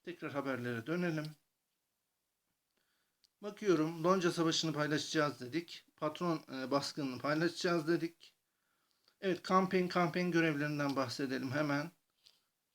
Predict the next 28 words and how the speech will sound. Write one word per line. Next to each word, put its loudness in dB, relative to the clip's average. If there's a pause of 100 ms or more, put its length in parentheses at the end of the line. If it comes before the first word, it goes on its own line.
(160)
Onu -12
da -12
anlamayanlar 4
için -4
de 0
söylemiş 0
olalım. -2 (1200)
Hemen -8
sırayla -2
bakıyoruz. -6
Görevler -2
kısmına -12
geliyoruz. -2 (840)
Şimdi -2
altın, 4
bu-, 2
gümüş 0
ve 4
bronz 2
görevlere -4
sırayla -4
bakalım. -4
Altın 0
görev -2
en -2
soldaki -4
diyor -2
ki, -8